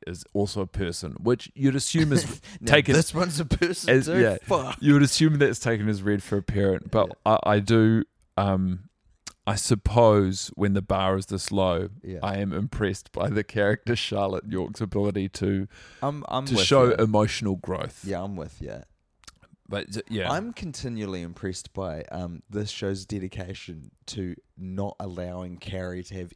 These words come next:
Speaker 2: any growth in any way ever. I'm here for it.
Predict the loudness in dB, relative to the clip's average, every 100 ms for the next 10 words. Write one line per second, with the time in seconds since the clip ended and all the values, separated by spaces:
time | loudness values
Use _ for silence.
0 | -10 -8 -6 -8 -8 -10 -10 -12 -14 -14
1 | -8 -6 -4 -4 -6 -8 -8 -10 -10 -14
2 | -16 -20 -20 -20 -20 _ -12 -10 -6 -8
3 | -6 -6 -6 -8